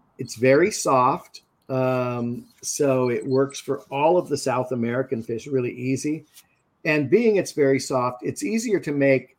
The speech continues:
soft water hard than hard water soft. So I can easily add stuff to it. Um, or if I wanna go to the, towards the, uh,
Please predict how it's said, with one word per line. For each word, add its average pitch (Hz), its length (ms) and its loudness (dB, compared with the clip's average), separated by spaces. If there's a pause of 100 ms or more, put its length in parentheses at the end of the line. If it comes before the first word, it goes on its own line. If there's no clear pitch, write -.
(120)
soft 156 440 -4
water 123 380 -2
hard 120 520 0
than 110 140 -6
hard 120 300 -4
water 104 240 -4
soft. - 380 -8 (760)
So 147 220 0
I 143 60 4
can 139 300 -2
easily 170 500 -4
add 135 300 -2
stuff - 400 -8
to 139 220 2
it. 139 260 0 (160)
Um, 117 440 -8 (400)
or 139 180 2
if 139 80 -4
I 139 80 0
wanna 135 260 0
go 135 300 2
to 135 180 -10
the, 127 220 -8
towards 135 460 -2
the, 127 300 -4
uh, 113 220 -6